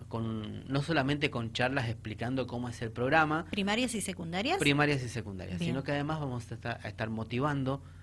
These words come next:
Speaker 1: a que se realice la recolección
Speaker 2: Ujú.
Speaker 1: diferenciada en las escuelas. Nosotros ya teníamos puesto puntos verdes en diferentes escuelas. Bueno, vamos a reforzar este trabajo
Speaker 2: Bien.
Speaker 1: para la instalación de los puntos, de estos puntos ecológicos. Y aparte, eh, bueno, surge el año pasado, estuvimos haciéndolo,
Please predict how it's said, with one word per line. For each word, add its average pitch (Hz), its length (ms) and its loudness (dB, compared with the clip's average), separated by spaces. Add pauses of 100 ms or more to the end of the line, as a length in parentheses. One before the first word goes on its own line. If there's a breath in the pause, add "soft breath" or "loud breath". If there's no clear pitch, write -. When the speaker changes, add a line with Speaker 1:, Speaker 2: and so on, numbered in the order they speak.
(140 loud breath)
Speaker 1:
a 104 160 -2
que 101 120 -4
se 107 180 -4
realice 131 460 0
la 110 100 0
recolección 107 520 -2
Speaker 2:
Ujú. 113 60 -2
Speaker 1:
diferenciada 113 540 -2
en 110 60 -2
las 101 100 -4
escuelas. 147 560 -2 (360 loud breath)
Nosotros 120 340 -4
ya 123 100 0
teníamos 127 400 0
puesto 120 320 -4
puntos 120 340 -6
verdes 131 280 0
en 107 60 -4
diferentes 110 500 -6
escuelas. 160 320 -4
Bueno, 117 180 -2
vamos 104 300 -6
a 95 60 -4
reforzar 101 460 -4
este 120 200 -2
trabajo 156 520 0
Speaker 2:
Bien. 170 400 -4 (160)
Speaker 1:
para 107 220 0
la 95 100 -4
instalación 95 540 -4
de 123 120 0
los 110 120 -4
puntos, 123 460 -4
de 117 80 -4
estos - 180 -6
puntos 120 320 -6
ecológicos. 131 680 -2 (420 loud breath)
Y 127 60 0
aparte, 143 500 0 (300 loud breath)
eh, 104 500 -2
bueno, 117 240 0
surge 139 400 0
el 120 80 2
año 131 220 0
pasado, 131 380 0
estuvimos 117 540 -4
haciéndolo, 139 540 -4